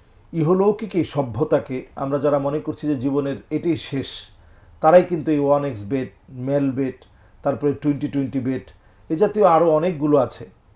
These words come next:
আমি বলতে গেলে এখানে অনেকগুলো নাম বলতে পারবো যেগুলো নিয়ে এখন প্রশ্ন আসছে।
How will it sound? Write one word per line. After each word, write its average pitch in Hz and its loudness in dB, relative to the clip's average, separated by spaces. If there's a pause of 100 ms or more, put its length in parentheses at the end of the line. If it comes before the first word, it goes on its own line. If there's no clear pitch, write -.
আমি 147 -2
বলতে 139 -2
গেলে 135 -2
এখানে 127 -6
অনেকগুলো 135 -4
নাম 127 -4
বলতে 123 -6
পারবো 123 -2
যেগুলো 127 -6
নিয়ে 123 -6
এখন 120 -10
প্রশ্ন 139 -8
আসছে। 117 -10